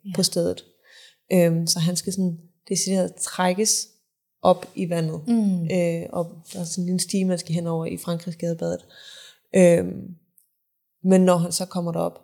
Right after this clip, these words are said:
Speaker 2: så løber han fra den ene ende af bassinet til den anden ende af bassinet.
Speaker 1: Ja.
Speaker 2: Tilbage igen.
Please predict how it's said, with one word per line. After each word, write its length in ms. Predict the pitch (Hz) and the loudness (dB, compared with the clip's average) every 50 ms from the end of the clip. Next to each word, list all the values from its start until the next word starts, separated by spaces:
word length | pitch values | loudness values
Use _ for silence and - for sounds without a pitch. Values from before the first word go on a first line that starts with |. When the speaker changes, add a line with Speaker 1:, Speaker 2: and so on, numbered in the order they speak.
| _ _ _ _ _ _ _ _ _ _ _ _ | _ _ _ _ _ _ _ _ _ _ _ _
Speaker 2:
så 280 | - - - 190 180 175 | -2 0 2 2 2 2
løber 460 | 180 180 175 170 190 185 190 - 170 | 0 -2 0 2 2 0 0 -2 -4
han 240 | 156 143 160 160 156 - - _ _ _ _ _ _ _ _ _ _ _ _ _ - - | -4 -4 -6 -8 -10 -12 -18 _ _ _ _ _ _ _ _ _ _ _ _ _ -10 -2
fra 120 | - 180 175 | -2 -2 0
den 120 | - 180 185 - | 0 -4 -4 -2
ene 260 | 202 196 190 196 190 | -2 -2 0 0 -2
ende 100 | 180 180 | -2 -2
af 60 | 180 | -4
bassinet 420 | 175 175 165 - 185 175 175 180 180 _ _ _ _ _ _ _ _ _ - | -6 -6 -4 -4 -4 -6 -6 -8 -14 _ _ _ _ _ _ _ _ _ -6
til 120 | - - | -6 -2
den 80 | - 180 | 0 0
anden 160 | 175 175 175 | 0 0 -2
ende 100 | 175 170 | -6 -8
af 40 | 170 | -4
bassinet. 300 | - - - 185 170 180 | -4 -4 -4 -4 -8 -8
Speaker 1:
Ja. 540 | - _ _ _ _ _ _ _ _ _ - | -12 _ _ _ _ _ _ _ _ _ 0
Speaker 2:
Tilbage 220 | 233 185 180 175 | 4 6 4 4
igen. 280 | 175 170 175 170 170 | 4 0 -4 -6 -6